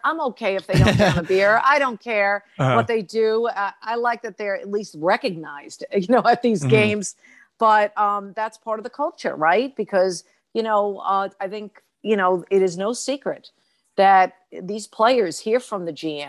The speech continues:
Speaker 1: Ms, hear from the coaches, and they put a little bug in there and they say, "Hey,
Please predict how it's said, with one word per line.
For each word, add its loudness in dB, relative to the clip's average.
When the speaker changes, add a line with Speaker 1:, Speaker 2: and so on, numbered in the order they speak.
Speaker 1:
Ms, -8
hear 4
from -4
the 0
coaches, -4
and 0
they 6
put 0
a 0
little 2
bug 2
in 2
there -6
and -10
they -6
say, -4
"Hey, 0